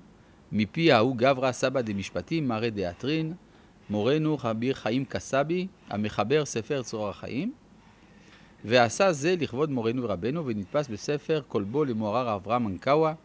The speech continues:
והספר הזה נדפס בשנת תר"ח, ובדף נ עמוד ב' כתוב, "השיר הנזכר", וזה לשונו, דרך קדושה דרכו שלושה, אבן הראשה הריף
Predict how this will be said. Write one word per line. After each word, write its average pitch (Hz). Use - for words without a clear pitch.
והספר 165
הזה 135
נדפס 135
בשנת 123
תר"ח, 95
ובדף 127
נ 156
עמוד 104
ב' 160
כתוב, 139
"השיר 131
הנזכר", 113
וזה 107
לשונו, 113
דרך 151
קדושה 113
דרכו 113
שלושה, 117
אבן 151
הראשה 139
הריף 107